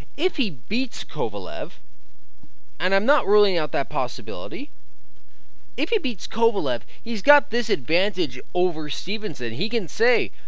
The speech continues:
"I beat the guy that you didn't want to fight. I beat the guy that you went over to Showtime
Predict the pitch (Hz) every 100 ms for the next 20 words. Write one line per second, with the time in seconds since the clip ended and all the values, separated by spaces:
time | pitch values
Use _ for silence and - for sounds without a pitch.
0 | - - 185 247 233 233 175 139 165 165
1 | 147 135 131 127 214 233 180 - 165 160
2 | 151 120 120 123 123 - 104 82 69 -
3 | - - - - - 156 233 185 214 -
4 | 147 156 151 147 139 143 135 170 196 151
5 | 165 151 147 131 120 120 - 208 202 -
6 | 135 117 104